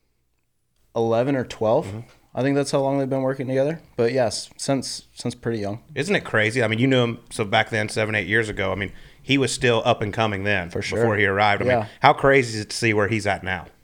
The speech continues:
Speaker 1: It's, it's amazing. I mean, it's really cool, especially 'cause, like, they started working on the Korn Ferry Tour.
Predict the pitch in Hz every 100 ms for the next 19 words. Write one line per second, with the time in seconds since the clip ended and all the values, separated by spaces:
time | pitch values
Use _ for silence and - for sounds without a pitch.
0 | _ - 127 - - - - 156 107 123
1 | - - _ _ _ - 98 98 101 85
2 | - _ - 95 101 117 - 104 104 92
3 | 95 90 - - - - 123 - 135 151
4 | 127 131 113 107 95 120 110 - 127 127
5 | 110 113 127 113 95 - 110 117 127 127
6 | 147 156